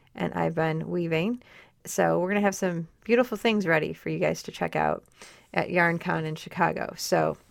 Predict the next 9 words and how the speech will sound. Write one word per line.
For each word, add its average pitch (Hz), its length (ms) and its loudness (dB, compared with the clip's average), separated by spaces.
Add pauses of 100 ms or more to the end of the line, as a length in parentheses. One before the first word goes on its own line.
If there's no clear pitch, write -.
(120)
you 185 80 4
can, 175 260 -2
uh, 156 280 0 (440)
look 233 220 4
for 233 180 6
Rita 180 460 6
if 175 80 -6
you're 185 100 2
interested. 165 680 -2